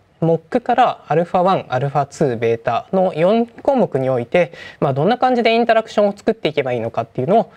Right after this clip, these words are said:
えー、ご説明できればと思っております。はい。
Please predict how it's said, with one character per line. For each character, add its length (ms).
え 100
ー、 20
ご 80
説 260
明 160
で 80
き 100
れ 120
ば 100
と 320
思 140
っ 40
て 280
お 80
り 80
ま 160
す。 160
は 80
い。 100